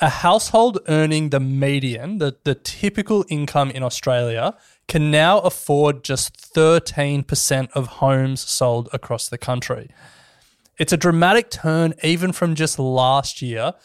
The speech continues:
where the median household income could afford almost forty percent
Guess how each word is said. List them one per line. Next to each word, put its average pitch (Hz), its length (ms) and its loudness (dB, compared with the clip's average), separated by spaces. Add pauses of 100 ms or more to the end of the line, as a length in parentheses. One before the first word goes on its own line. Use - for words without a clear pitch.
(160)
where 147 160 2
the 147 80 0
median 165 560 0
household 143 640 0
income 131 500 0 (240)
could 151 140 2
afford 139 460 0
almost 131 400 -2
forty 196 680 2
percent 127 520 -4